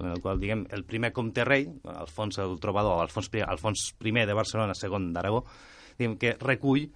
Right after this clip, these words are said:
eh, tota la documentació en la qual se sustenten els seus drets feudals. Eh, sí, un cartulari medieval seria, diguem, aquesta memòria, eh, del rei o dels comtes, o, etcètera. Però ja s-, s'està, diguem, fonamentant un,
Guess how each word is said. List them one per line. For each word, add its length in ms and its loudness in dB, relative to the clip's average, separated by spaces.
eh, 200 2
tota 240 4
la 80 6
documentació 440 4
en 60 4
la 60 2
qual 120 2
se 120 -4
sustenten 500 -2
els 80 -4
seus 240 -2
drets 300 0
feudals. 580 2
Eh, 140 -12
sí, 260 6
un 100 6
cartulari 460 6
medieval 380 6
seria, 340 0
diguem, 340 -4
aquesta 380 -6
memòria, 560 -2
eh, 640 2
del 240 0
rei 240 0
o 100 4
dels 180 0
comtes, 420 0
o, 360 0
etcètera. 400 -8
Però 180 -2
ja 160 2
s-, 160 -12
s'està, 340 -2
diguem, 240 -4
fonamentant 500 2
un, 180 2